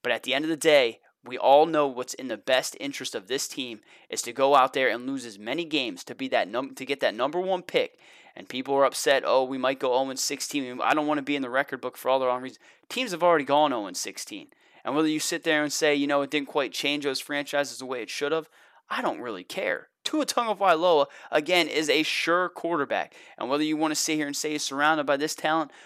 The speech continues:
whether, you know, uh, it's too early to tell, I, I don't think it is. I think Tua's the guy. I think if the Dolphins can land him, everything in this franchise will change.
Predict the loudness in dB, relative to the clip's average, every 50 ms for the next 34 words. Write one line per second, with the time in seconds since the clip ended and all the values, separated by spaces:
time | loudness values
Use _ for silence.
0 | -20 -14 _ 0 4 4 4 4 4 4 4 4 6 6 4 2 2 0 -4 -6
1 | -6 -4 -2 0 0 2 2 2 0 0 -2 -4 -2 0 0 0 0 0 2 4
2 | 6 6 6 4 2 0 -4 -4 -4 -4 -6 -6 -6 -8 -12 -12 -12 -10 -8 -6
3 | -6 -6 -6 -6 -8 -8 -8 -8 -6 -4 -4 -6 -6 -6 -6 -2 2 2 4 4
4 | 2 2 -2 -6 -14 -20 -20 -14 -12 -10 -8 -8 -8 -6 -2 -2 -2 -4 -6 -8
5 | -8 -2 2 4 4 4 4 2 -4 -6 -6 -6 -8 -8 -8 -4 -4 -2 -2 -2
6 | -4 -6 -8 -10 -10 -10 -10 -14 _ _ _ _ _ -2 0 0 2 0 -2 -2
7 | -2 -4 -4 -4 -4 -6 -4 -4 -4 -2 0 0 0 0 0 -2 -6 -10 -8 -6
8 | -6 -6 -6 -8 -12 -16